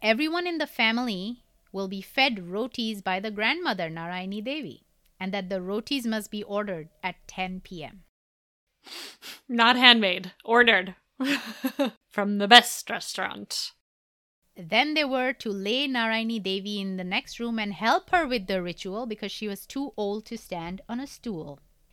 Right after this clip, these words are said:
Speaker 1: And that's why she was found asphyxiated in the next room. Pratibha,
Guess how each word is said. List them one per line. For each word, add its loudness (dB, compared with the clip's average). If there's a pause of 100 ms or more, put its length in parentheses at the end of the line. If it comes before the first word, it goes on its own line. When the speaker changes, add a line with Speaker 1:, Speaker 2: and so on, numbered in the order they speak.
(200)
Speaker 1:
And -10
that's -8
why -2
she -8
was -8
found -6
asphyxiated -10
in -10
the -12
next -14
room. -12 (1300)
Pratibha, 2